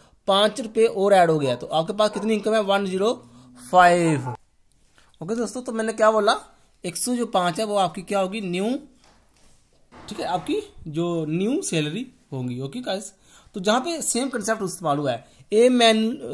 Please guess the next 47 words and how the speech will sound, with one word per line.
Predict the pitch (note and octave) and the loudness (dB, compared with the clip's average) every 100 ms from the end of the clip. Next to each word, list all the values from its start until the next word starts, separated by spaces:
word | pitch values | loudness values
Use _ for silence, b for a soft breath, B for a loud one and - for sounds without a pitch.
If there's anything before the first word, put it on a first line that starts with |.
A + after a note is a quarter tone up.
| F#3+ F#3 | -4 0
man's | G3 A#3 B3 | 2 2 0
salary | - G3 F#3+ G#3+ | 0 0 0 -2
increase | F#3 G3 F#3+ | -2 -4 0
by | G3 - | -2 -2
five | - E3+ F3+ | -2 -2 -2
percent | C4 A3 A#3+ B3+ b b b | 0 0 -2 -10 b b b
if | G3 A3+ - _ - | -6 -6 -12 _ -6
his | G3+ | -4
new | G#3+ G3 B3+ | -2 0 0
salary | B3 G3+ F#3+ A3 A3+ | 0 -2 -2 -4 -4
is | G3 | -6
rupees | G#3 F#3+ G3 G#3 C#4 b b _ | -8 -6 -4 -4 -6 b b _
two | G3 G#3+ C4 - - | -6 -4 -6 -8 0
five | F3+ F3 F3 E3 | 4 4 2 -2
two। | D3 B2+ B B | -2 -4 B B
उसके | E3+ D#3 F#3+ | -12 -6 2
बाद | G3+ | 2
उसको | G3 | 2
न्यू | F#3+ G3 | -2 -2
सैलरी | G#3+ F#3+ G3 | -2 -4 -4
कितनी | G3 G#3 | -6 -4
मिल | G#3 F#3+ | -4 -2
रही | F#3+ | -2
है, | |
ये | F#3 | -4
देखो, | E3+ B2+ A#2+ _ | -6 -8 -14 _
एक | D#3+ | -12
सौ | F3 | -10
पाँच | E3+ F#3+ G#3 | -6 -6 -4
है | |
ना, | B3+ G3+ B B _ _ | -6 -6 B B _ _
उसकी | C#3+ G3 | -14 -10
कितनी | G3 G#3 | -6 -4
है, | B3 | -4
टू | B3+ G#3 | -6 -12
फ़ाइव | - E3+ D3 | -2 0 0
टू। | C#3+ A#2 b b - | -6 -10 b b -8
But | D3+ G#3+ A3 | -2 0 2
was | G#3+ G#3+ G#3 | 4 4 2
his | G3+ A3 | -6 -10
previous | G3 G3 G3+ A3+ - | -6 -4 -2 -2 -2
salary, | D#3+ C#3 B2+ D#3+ | -2 -2 -6 -12
उसकी | - - | -14 -10
प्रीवियस | G#3 G3+ A#3 | -6 -4 -2
सैलरी | G3 F3+ F#3 | -2 -2 -2
क्या | F3 D3+ | 2 2
थी। | - A#2 | 2 -10